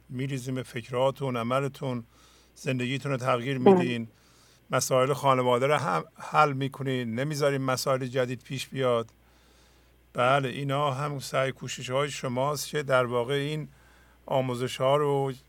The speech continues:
Speaker 1: که اصلش مال مولاناست، شما به کار می‌بندین، صورت عملی بهش می‌دین. این مهمه که ما خرد بزرگان رو یا خرد خدا رو در عمل به کار ببریم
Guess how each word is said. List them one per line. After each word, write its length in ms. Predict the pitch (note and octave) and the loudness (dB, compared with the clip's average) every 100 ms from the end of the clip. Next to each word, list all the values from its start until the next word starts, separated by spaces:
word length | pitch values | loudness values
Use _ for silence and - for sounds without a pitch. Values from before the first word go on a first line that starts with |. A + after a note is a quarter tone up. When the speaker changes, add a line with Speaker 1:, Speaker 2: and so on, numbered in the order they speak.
| _ _ _ | _ _ _
Speaker 1:
که 280 | - C3+ D2+ | -12 -8 -4
اصلش 580 | D2+ - D3+ - C#3 C3+ | -4 -2 -2 -2 -6 -2
مال 200 | C3 B2+ | 0 0
مولاناست، 800 | C3 B2+ C3 A#2+ B2+ C#3+ D#3 C#3 | -2 -2 0 0 -2 -4 -4 -6
شما 320 | - B2+ D3 | -6 -2 -2
به 160 | C#3 C3+ | 0 -2
کار 320 | - E3 F#3 | 2 4 4
می‌بندین، 640 | D3+ A#2+ A2+ G#2 G#2 G#2+ - | 0 -2 -2 -4 -12 -14 -16
صورت 460 | - - C3 D3 D3+ | -16 -8 0 2 4
عملی 440 | E3+ C#3 C3 E3 | 4 4 4 2
بهش 300 | E3 C3 - | 0 -2 -4
می‌دین. 340 | A#2 A2 G#2 A2 _ | -8 -8 -12 -14 _
این 180 | F3 G3 | -4 0
مهمه 540 | F3+ C3 B2+ B2+ A#2 | 2 2 2 0 -4
که 160 | G#2+ A#2 | -6 -4
ما 360 | A#2 C#3 D#3 - - - - - _ | 0 2 2 0 -12 -20 -20 -20 _
خرد 400 | - C#3+ C#3+ E3+ | -6 4 4 4
بزرگان 640 | C#3+ C#3 C3+ C3 C3+ D#3 E3+ | 2 -2 0 0 2 4 8
رو 280 | F#3 E3 | 8 6
یا 160 | D3 C#3 | 4 2
خرد 380 | - C3 D3+ E3+ | 4 4 4 4
خدا 440 | - C#3+ C3 D#3 | 0 2 6 6
رو 400 | E3+ F3 E3+ E3+ - _ _ _ _ _ - | 4 2 0 -4 -8 _ _ _ _ _ 2
در 200 | C#3 C3+ | 2 2
عمل 600 | D3 C#3 C#3 D#3 E3+ F3 - _ _ _ - _ _ | -2 0 2 2 2 -2 -14 _ _ _ -20 _ _
به 120 | - C#3 | -2 -2
کار 340 | - E3+ G3 | 2 4 4
ببریم 500 | F3+ C3 A#2+ A2 | 2 0 -2 -4